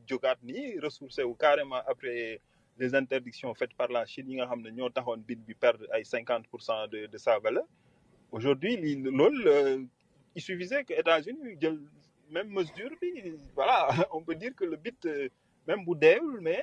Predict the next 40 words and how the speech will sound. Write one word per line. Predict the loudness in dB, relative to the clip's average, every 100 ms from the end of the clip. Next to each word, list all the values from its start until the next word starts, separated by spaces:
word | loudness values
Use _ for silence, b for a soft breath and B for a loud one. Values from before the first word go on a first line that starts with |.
| -4
euh, | -6 -6
voilà, | -4 -2 -2
dina, | -4 -10 -10
dina, | -10 -10 -10
dina, | -8 -8 -8
dina, | -6 -8 -8
dina | -6 0
jege | 4 4 4
dee, | 2
hein. | 2 0 -10 _ _ -10
Parce | -8
que | -8
quoi | -4 0 0
qu'on | 0 -10
dise | -12 -12
aujourd'hui, | -8 -6 -8 -8 -10
le | -10
système, | -8 0 0 -2 _ _ _ _
en | 0
tout | 2
cas | 8 8
financier | 8 2 -2 -2 -6
mondial, | -6 -6 2 2 2 _ _ _ _
c'est | -6
les | -4 -2
États-Unis | 0 -2 -2 -8
et | -10
non | -6 0
la | 0
Chine. | -2 -8 -16 _ _ _ _ _
Ce |
qui | -4
fait | 2 2
que | 2
Chine, | -2 -4 -6 -8 -2
euh, | 4 4 4
li | -4
tax, | 2 2 2 -8 -2
euh, | 0 0 -2
bit | -6